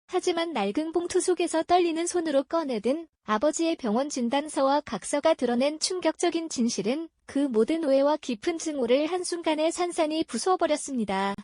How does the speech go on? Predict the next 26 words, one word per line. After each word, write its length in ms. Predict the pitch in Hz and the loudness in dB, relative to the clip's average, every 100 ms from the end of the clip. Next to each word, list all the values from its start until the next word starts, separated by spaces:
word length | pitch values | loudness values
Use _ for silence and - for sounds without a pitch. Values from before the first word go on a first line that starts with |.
| _ | _
아버지가 560 | - 208 311 330 320 320 | -2 2 2 2 0 -2
친구의 420 | - 320 320 311 | -4 -2 0 0
배신으로 540 | - 208 294 285 269 | 0 -2 -2 0 0
모든 320 | 247 202 277 330 | 2 0 0 2
것을 260 | 330 320 | 2 2
잃고도 640 | 311 233 - 202 196 254 - _ | 0 0 -2 0 2 2 0 _
오직 340 | 185 202 330 | -4 -2 -2
사랑하는 540 | - 381 370 349 330 330 | -2 2 2 2 -2 -2
가족을 480 | 262 254 285 285 285 | -2 0 0 -2 -2
지키기 460 | 247 - 254 240 | -4 -4 -4 -2
위해 340 | 208 202 254 277 | 0 2 4 2
모든 320 | 196 254 320 | 2 0 0
죄를 300 | 320 320 320 | 2 2 0
짊어지고 720 | 262 214 262 226 202 240 277 - - | 0 0 0 -2 0 2 0 -4 -10
기꺼이 540 | - 202 - 302 339 | -6 -4 2 4 4
감옥에 500 | - 269 220 262 302 | 0 0 0 2 0
갔던 400 | 302 269 - 294 | 0 -2 -2 -2
숭고한 480 | 311 370 370 359 330 | -2 -2 2 2 2
희생의 420 | 339 320 277 285 | -2 -2 -2 0
이야기는 600 | 220 233 226 196 247 320 _ - | 2 0 0 0 0 -2 _ -2
민재의 500 | 233 247 320 311 311 | 2 2 4 4 4
얼어붙었던 760 | 196 277 302 - 269 277 269 233 | 4 2 0 -4 -2 -2 -2 0
마음을 440 | 190 208 220 254 | 0 0 0 0
녹여내기에 680 | 202 202 269 285 233 247 294 | 0 2 2 2 2 2 2
충분하고도 800 | - 381 392 370 349 247 262 269 | -2 -2 -2 0 0 0 2 2
넘쳤죠. 840 | 175 196 294 277 - 190 214 254 | 0 0 -2 -6 -4 -2 -2 -4